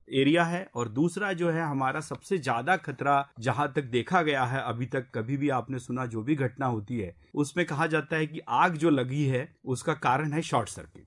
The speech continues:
तो शॉर्ट सर्किट कारण ये है कि जैसे अभी अलग-अलग भवनों की निर्माण की संख्या बढ़ रही है,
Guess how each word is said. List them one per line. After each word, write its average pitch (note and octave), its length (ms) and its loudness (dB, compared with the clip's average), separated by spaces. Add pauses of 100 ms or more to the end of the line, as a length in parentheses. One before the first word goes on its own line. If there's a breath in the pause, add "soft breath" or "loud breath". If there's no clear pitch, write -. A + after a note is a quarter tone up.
तो D#3 60 -2
शॉर्ट F3 380 4
सर्किट F#3+ 400 -4
कारण F#3 340 4
ये F3 180 4
है E3+ 120 2
कि F3+ 120 -4
जैसे D#3 340 0
अभी E3+ 240 -2 (320)
अलग-अलग D3 640 0
भवनों C3+ 360 0
की C#3+ 160 -2
निर्माण C3 480 0 (140)
की C3+ 140 -2
संख्या B2 360 -4
बढ़ A#2+ 220 -2
रही B2+ 200 -2
है, A#2 220 -6